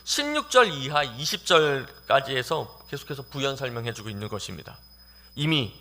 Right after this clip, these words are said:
우리가 메뚜기 재앙을 겪어보았듯이 이보다 더 강력한 하나님의 심판이 곧 도래하니 우리 모두 울라라고 요엘이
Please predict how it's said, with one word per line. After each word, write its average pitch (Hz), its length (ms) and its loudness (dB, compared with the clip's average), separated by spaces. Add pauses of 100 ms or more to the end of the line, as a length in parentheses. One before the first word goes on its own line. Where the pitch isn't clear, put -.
(260)
우리가 135 260 2
메뚜기 123 400 -2
재앙을 117 300 0
겪어보았듯이 110 920 -10 (720)
이보다 165 480 2
더 175 140 -2
강력한 131 480 -10
하나님의 127 420 -8
심판이 117 640 -10
곧 - 240 -10
도래하니 104 580 -8 (460)
우리 110 180 -8
모두 127 460 -4 (460)
울라라고 156 1400 -4 (240)
요엘이 110 480 -4